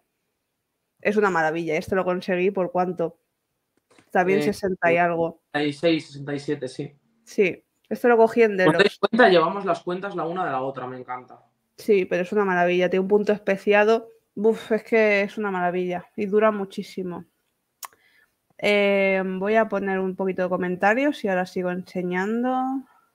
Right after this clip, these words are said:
Speaker 1: A ver, uh, qué de cosas, espérate. Eh, aquí me he quedado.
Speaker 2: Hola, ¿qué tal estáis? ¿Habéis probado Perfumes diez?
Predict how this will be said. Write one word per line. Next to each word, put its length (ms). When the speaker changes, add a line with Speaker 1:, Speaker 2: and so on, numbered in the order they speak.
Speaker 1:
A 120
ver, 260
uh, 400
qué 60
de 120
cosas, 300
espérate. 480
Eh, 460
aquí 280
me 100
he 40
quedado. 260
Speaker 2:
Hola, 280
¿qué 80
tal 200
estáis? 400
¿Habéis 260
probado 460
Perfumes 540
diez? 320